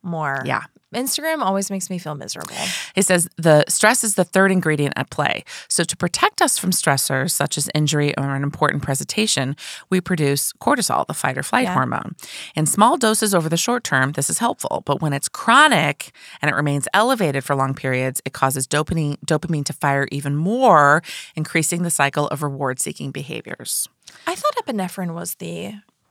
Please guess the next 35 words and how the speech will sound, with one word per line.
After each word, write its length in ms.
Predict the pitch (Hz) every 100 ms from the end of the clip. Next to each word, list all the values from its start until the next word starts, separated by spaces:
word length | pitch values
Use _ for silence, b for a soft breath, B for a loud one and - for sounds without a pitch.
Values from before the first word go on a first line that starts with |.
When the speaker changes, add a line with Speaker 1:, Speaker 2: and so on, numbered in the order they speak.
| -
Speaker 1:
fight 220 | - 180
or 60 |
flight. 320 | 170 - - - _ 180
Or 80 | 220
is 140 | 220
Speaker 2:
Mm-mm. 60 | 254
Speaker 1:
it, 80 | - _ -
it's 140 | 180
cortisol? 480 | - 208 233 285 302 - -
Speaker 2:
I 80 | 208
Speaker 1:
I 40 |
thought 40 |
Speaker 2:
bet 120 | 208 254
Speaker 1:
it 40 |
was 0 |
Speaker 2:
they're 180 | 190 151
Speaker 1:
the 60 |
Speaker 2:
com-, 280 | - 160 139
Speaker 1:
stress. 40 | -
Speaker 2:
a 100 | 139
Speaker 1:
Okay, 80 | -
Speaker 2:
combined, 320 | 143 135 127
but 140 | 120 -
Speaker 1:
okay. 80 |
Speaker 2:
cortisol 280 | 165 151 95
is 100 | -
the 60 | 127
stress. 400 | - 127 - -
Speaker 1:
Okay. 120 | - B B B -
Speaker 2:
So 200 | - 151
cortisol 580 | - 208 226 - 214 175
downregulates 840 | 151 151 180 175 151 147 139 131
production 340 | - 135 127 139
of 60 |
serotonin, 640 | - 123 127 - 131 127